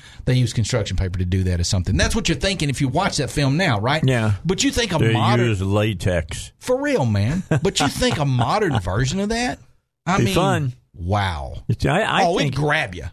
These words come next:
Speaker 2: I
Speaker 1: It'd
Speaker 2: really
Speaker 1: grab
Speaker 2: think,
Speaker 1: ya.
Speaker 2: I think Child's Play is gonna be re-, is gonna be good.
Speaker 1: Well, it's
Speaker 2: It
Speaker 1: going,
Speaker 2: looks good.
Speaker 1: it's going to be a modern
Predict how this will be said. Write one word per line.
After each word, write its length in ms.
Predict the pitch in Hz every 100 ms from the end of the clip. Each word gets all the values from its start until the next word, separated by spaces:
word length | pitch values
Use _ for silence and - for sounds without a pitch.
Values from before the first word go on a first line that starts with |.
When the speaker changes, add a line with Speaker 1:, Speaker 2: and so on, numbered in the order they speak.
| _ -
Speaker 2:
I 160 | 143
Speaker 1:
It'd 120 | 214
Speaker 2:
really 180 | 180 160
Speaker 1:
grab 140 | 160 147
Speaker 2:
think, 120 | 135
Speaker 1:
ya. 100 | 123
Speaker 2:
I 100 | 180
think 180 | 208 -
Child's 460 | 139 135 160 139
Play 240 | - 107 95
is 100 | 85
gonna 200 | - 92
be 160 | 95 92
re-, 120 | 95 -
is 220 | 104 -
gonna 160 | 104 92
be 120 | 90
good. 440 | 90 98 101 - - 220
Speaker 1:
Well, 200 | 277 247
it's 220 | 247 -
Speaker 2:
It 40 |
Speaker 1:
going, 140 | 117 110
Speaker 2:
looks 280 | 147 - -
good. 200 | 90 -
Speaker 1:
it's 160 | 98
going 300 | - 170 175
to 100 | -
be 320 | 156 165 170 -
a 300 | 151 156 143
modern 920 | 113 107 110 123 160 160 160 151